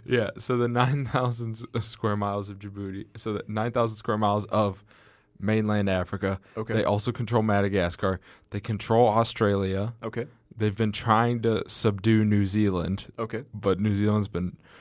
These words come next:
Speaker 1: fighting its Kiwi off.
Speaker 2: A-, actually, New Zealand couldn't fight back. No submachine guns, dude. Not anymore.
Speaker 1: No submachine. You can't have submachine guns in New Zealand. You
Speaker 2: Yeah,
Speaker 1: can't
Speaker 2: yeah,
Speaker 1: have
Speaker 2: yeah.
Speaker 1: submachine guns here.
Speaker 2: I'm, I'm s-, well, I'm saying, y-,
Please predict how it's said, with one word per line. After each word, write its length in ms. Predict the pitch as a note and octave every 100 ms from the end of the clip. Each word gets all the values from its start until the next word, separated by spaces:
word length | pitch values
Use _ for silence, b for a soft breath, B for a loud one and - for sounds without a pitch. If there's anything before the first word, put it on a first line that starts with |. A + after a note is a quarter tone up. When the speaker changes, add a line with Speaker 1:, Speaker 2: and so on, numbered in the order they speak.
| B
Speaker 1:
fighting 400 | - - A#2 G2+
its 180 | G2 -
Kiwi 440 | - B2 A2 G#2+ F#2+
off. 420 | F2+ F2+ A2 -
Speaker 2:
A-, 120 | - - B B -
actually, 520 | F3 - D3+ B2+ - -
New 180 | A#2 A2+
Zealand 320 | C3+ D3 A#2
couldn't 180 | B2 A2+
fight 240 | A#2+ A2+
back. 260 | C#3 C3 -
No 200 | G#2 A#2+
submachine 500 | - C3+ B2+ C#3+ F3+
guns, 240 | D#3+ A2
dude. 240 | A2+ C3 - _ _ _
Not 160 | G#2 A2
anymore. 400 | B2 C3 C3+ E3
Speaker 1:
No 100 | D#3+
submachine. 680 | D#3+ F#3+ D3 C#3 - D#3+ D3
You 140 | - E3
can't 240 | A3+ F#3+
have 180 | C3+ A2+
submachine 540 | B2+ A2 A2 A2+ G#2
guns 180 | G2+ G2
in 100 | G2+
New 140 | G2+
Zealand. 360 | G2 G2+ A2 C#3+
You 60 | D3
Speaker 2:
Yeah, 40 | E3+
Speaker 1:
can't 80 | G3
Speaker 2:
yeah, 40 |
Speaker 1:
have 100 | D#3
Speaker 2:
yeah. 60 | B2
Speaker 1:
submachine 420 | E3 D3+ - D#3+
guns 220 | E3 E3
here. 300 | F#3+ C4 E3+ - -
Speaker 2:
I'm, 220 | A2+ A#2+ C3+
I'm 100 | B2+
s-, 120 | -
well, 140 | B2+ C3+
I'm 80 |
saying, 180 | D3 C#3
y-, 240 | B2 G#2+